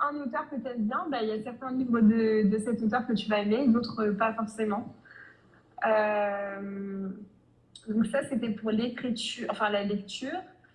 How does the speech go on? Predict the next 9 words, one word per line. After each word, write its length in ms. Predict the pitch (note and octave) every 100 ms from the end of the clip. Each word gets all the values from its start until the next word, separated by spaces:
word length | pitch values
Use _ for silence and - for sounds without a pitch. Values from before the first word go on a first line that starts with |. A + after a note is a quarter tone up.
| _ - _ -
En 180 | B3
musique, 720 | B3+ C4+ D4+ B3 B3+ C#4 C#4+ - - -
en 120 | A3+
ce 160 | A3+ A#3+
moment, 260 | A#3+ B3+
j'adore, 560 | A#3+ G#3+ G3 G3+ B3 C4 A#3
euh, 260 | G#3 G3 G3
Taylor 280 | A#3+ A#3+ A3+
Swift. 480 | - A#3 - -